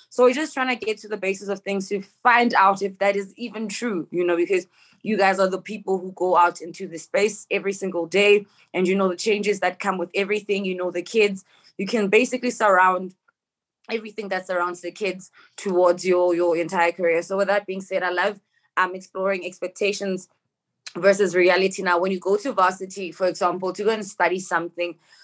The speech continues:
in most occasions, you find that by the time you get into the groundwork after the graduation, it's not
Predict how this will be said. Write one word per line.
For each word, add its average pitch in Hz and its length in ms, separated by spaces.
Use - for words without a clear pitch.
in 247 180
most 269 320
occasions, 262 540
you 220 80
find 254 320
that 214 180
by 208 140
the 226 100
time 247 220
you 233 80
get 208 120
into 226 240
the 196 80
groundwork 202 640
after 190 300
the 185 80
graduation, 190 720
it's 185 160
not 220 200